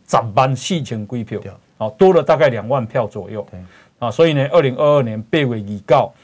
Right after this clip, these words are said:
Speaker 1: 民进党啊，那么征召他出来选桃园市长。但是进前啊，其实啊，郑运鹏做过民进党文宣部主任，
Speaker 2: 嗯。
Speaker 1: 做过网络部主任，做过组织部主任。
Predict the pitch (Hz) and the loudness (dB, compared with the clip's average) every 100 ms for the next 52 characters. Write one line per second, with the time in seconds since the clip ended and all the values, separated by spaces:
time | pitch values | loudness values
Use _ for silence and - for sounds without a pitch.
0 | _ - 127 135 165 151 170 139 104 - | _ -4 0 2 2 4 4 2 -4 -10
1 | _ _ 143 127 127 151 143 139 131 131 | _ _ -4 -4 -2 -2 2 2 2 -2
2 | 147 123 117 117 98 92 _ - 117 131 | 0 -2 -2 -8 -8 -12 _ -4 2 2
3 | 127 104 110 - 120 101 98 147 139 143 | 2 -4 -8 -8 -6 -6 -2 0 2 -2
4 | - - - _ - 302 254 147 131 117 | -2 -20 -20 _ -2 4 6 4 -2 -2
5 | 120 107 147 135 139 127 _ _ _ - | -4 -2 -2 0 -2 -2 _ _ _ -2
6 | 117 113 196 185 139 117 110 117 160 147 | -2 2 2 4 0 -2 -6 -2 -2 0
7 | 139 120 117 139 127 120 113 117 135 135 | -2 -2 -2 -2 2 0 -2 -4 -2 0
8 | 143 131 131 98 95 90 110 - _ - | 2 2 -2 -6 -10 -6 -6 -8 _ -6
9 | 135 117 - _ 202 165 180 147 - 135 | -2 -2 -6 _ 4 4 4 0 2 2
10 | 95 110 196 147 147 123 101 113 107 _ | 2 -2 0 0 -4 -8 -10 -14 -14 _
11 | _ _ _ _ 202 170 175 143 - 147 | _ _ _ _ 2 2 2 -2 -2 -2
12 | 117 104 - 165 170 190 151 - 98 123 | -2 -4 -4 -2 0 0 0 -2 -4 -4